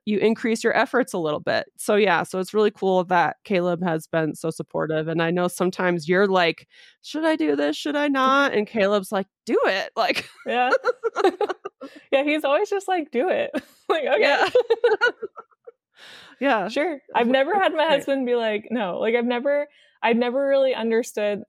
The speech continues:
Speaker 2: like, I mean, I understand the mentality, but my husband has never been the no person. So when I see people like, "I have to talk to my husband," like, when I talk to my husband, it's gonna be like, "Do whatever you wanna do." <laughs> Like,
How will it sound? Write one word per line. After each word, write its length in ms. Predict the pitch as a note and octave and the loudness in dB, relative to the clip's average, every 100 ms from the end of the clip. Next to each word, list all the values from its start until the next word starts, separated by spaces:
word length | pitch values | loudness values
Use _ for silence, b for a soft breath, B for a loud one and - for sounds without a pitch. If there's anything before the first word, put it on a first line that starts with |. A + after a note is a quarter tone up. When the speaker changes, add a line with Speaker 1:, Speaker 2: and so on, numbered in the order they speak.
| - | -4
Speaker 2:
like, 140 | A3 | 0
I 40 | |
mean, 140 | A#3 A#3 | 0 2
I 140 | A3+ | 2
understand 400 | A#3 A#3 - G3+ | 4 4 2 -2
the 60 | G3+ | 0
mentality, 600 | F#3 G3 F3+ F3 F3 F3 | -2 0 0 0 0 0
but 280 | F3+ F3 - _ - | 0 0 -2 _ -4
my 120 | G3 | 2
husband 320 | G#3 G#3 A3 | 2 2 0
has 160 | G3+ F#3 | 0 0
never 320 | F#3 F3+ F3+ | 0 2 0
been 560 | F3 F3+ F3 F3 E3+ G#3 _ | 2 2 2 -2 -8 -14 _
the 80 | F#3+ | 2
no 280 | G3 F3 F3 | 4 2 0
person. 540 | - G3 - - G#3+ | -2 -6 -6 -6 -4
So 160 | G#3+ G3+ | 0 2
when 80 | |
I 100 | F#3+ | 2
see 180 | A3+ - | 0 -2
people 200 | G#3 G3 | -2 -2
like, 140 | F#3 F3+ | -2 -4
"I 40 | |
have 200 | A#3+ D4+ D#4 | -8 -10 -8
to 80 | |
talk 200 | E4 D#4 D4+ | -6 -6 -4
to 80 | |
my 80 | D4 | -6
husband," 400 | C#4 C#4 A#3+ G3 | -4 -4 -2 -2
like, 140 | F#3 F#3 | -4 -2
when 100 | F3+ | -2
I 80 | C#4 | 2
talk 220 | A#3 A#3+ | 0 0
to 60 | |
my 160 | G#3+ B3+ | 0 2
husband, 340 | C4 G3+ F#3+ | 2 0 -2
it's 160 | F#3+ A3 | -2 -2
gonna 200 | B3+ A#3 | -2 0
be 140 | G#3 | 0
like, 220 | G3+ F#3+ F#3 | 0 0 0
"Do 140 | G3 | 2
whatever 320 | A3 G#3 G3 | 2 2 0
you 120 | G3 | -2
wanna 160 | F#3+ F#3+ | -2 -2
do." 380 | G3+ A3+ F#3 A#3+ | 2 4 4 2
<laughs> 20 | |
Like, 300 | D4 D4 - | 0 -2 -4